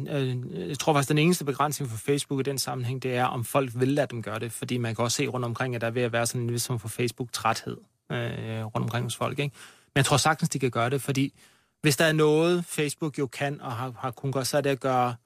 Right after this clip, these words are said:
ting, som førhen var sådan komplekse og uoverskuelige, gør det så enkelt, at vi lige pludselig alle sammen en overgang begyndte at interessere os for mennesker, vi ellers aldrig nogensinde ville komme til at interessere os for igen, ikke? Altså gamle skolekammerater, for eksempel, ikke?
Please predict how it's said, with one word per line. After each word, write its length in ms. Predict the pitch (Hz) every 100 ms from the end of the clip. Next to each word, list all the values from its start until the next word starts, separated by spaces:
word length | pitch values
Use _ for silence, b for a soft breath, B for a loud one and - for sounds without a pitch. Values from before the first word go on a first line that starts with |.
| _ _ _
ting, 280 | - 185 170
som 160 | 160 135
førhen 480 | 170 165 135 147
var 140 | 131 127
sådan 260 | - 147
komplekse 560 | 131 135 113 143 160 -
og 80 | 139
uoverskuelige, 600 | 120 120 - 196 165 139
gør 240 | - 147
det 120 | 156
så 200 | - 156 - _ _ _ _ _
enkelt, 500 | 190 202 185 147 127 - -
at 220 | 135 131
vi 220 | 143 120 -
lige 140 | 165
pludselig 320 | 170 165 147 147
alle 200 | 160 190
sammen 300 | 156 135 131
en 60 |
overgang 420 | 127 139 147 127
begyndte 320 | 123 131 139 151
at 60 |
interessere 460 | 131 120 - 156 120
os 240 | 117 - b b b
for 80 | 147
mennesker, 380 | 131 139 147 127
vi 120 | 131
ellers 160 | 131
aldrig 240 | 123 120 127
nogensinde 440 | 131 160 190 139
ville 180 | 123 117
komme 180 | 120 113
til 100 | 131
at 40 |
interessere 340 | 113 110 135 117
os 100 | -
for 120 | 117
igen, 240 | 113 113
ikke? 140 | 143 165 _ -
Altså 220 | 107 113
gamle 260 | 107 117
skolekammerater, 680 | 120 131 127 131 123 104 -
for 120 | -
eksempel, 360 | 110 - 151 156
ikke? 120 | 190